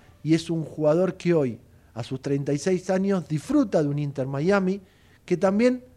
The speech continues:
el Tata Martino salió a decir: "Esta vez ganamos por la actuación descomunal del diez. Tengo que corregir muchas cosas a nivel equipo, sobre todo en lo defensivo".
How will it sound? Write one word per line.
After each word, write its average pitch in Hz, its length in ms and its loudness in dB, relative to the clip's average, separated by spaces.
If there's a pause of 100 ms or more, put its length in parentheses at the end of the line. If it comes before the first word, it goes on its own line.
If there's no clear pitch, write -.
(440)
el 151 160 -6
Tata 175 480 4
Martino 160 460 -2
salió 160 340 0
a 160 40 4
decir: 143 460 -2 (1080)
"Esta 143 300 -2
vez 170 400 2
ganamos 143 480 -2
por 113 180 -8
la 113 100 -6
actuación 120 680 -6 (460)
descomunal 123 920 -4
del 117 180 -4
diez. 147 460 0 (460)
Tengo 147 340 0
que 143 120 -8
corregir 127 480 -6
muchas 151 560 2
cosas 139 500 -6 (240)
a 117 100 -6
nivel 127 320 -2
equipo, 120 480 -10 (200)
sobre 143 320 0
todo 185 220 2
en 170 60 2
lo 151 80 0
defensivo". 113 640 -6